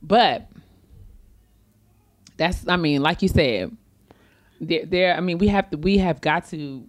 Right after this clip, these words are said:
we have to trouble that. We have, that's something that we have to interrogate ourselves about. When I think about, you know,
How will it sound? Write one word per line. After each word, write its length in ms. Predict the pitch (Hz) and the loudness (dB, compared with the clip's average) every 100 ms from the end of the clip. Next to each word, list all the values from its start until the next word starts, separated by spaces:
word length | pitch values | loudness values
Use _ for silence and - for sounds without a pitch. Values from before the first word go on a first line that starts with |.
| _ - | _ -12
we 120 | 175 | -8
have 140 | 180 - | -8 -8
to 80 | |
trouble 380 | 147 - 180 143 | -8 -4 -4 -4
that. 300 | 110 101 - | -10 -14 -14
We 100 | 151 | -10
have, 140 | 160 156 | -8 -8
that's 160 | 156 | -8
something 180 | 190 151 | -8 -8
that 120 | 135 | -8
we 100 | 151 | -8
have 160 | 160 147 | -10 -10
to 60 | 107 | -12
interrogate 500 | 131 165 151 135 120 | -10 -10 -10 -10 -10
ourselves 460 | 113 - 147 143 | -10 -8 -6 -6
about. 360 | 135 117 95 - _ - - | -8 -10 -10 -14 _ -18 -2
When 180 | 143 151 | 2 2
I 100 | 185 | 2
think 240 | - 190 | 2 2
about, 440 | 165 147 147 - - _ | 4 4 2 -2 -12 _
you 120 | 202 | 2
know, 280 | 185 135 | 2 0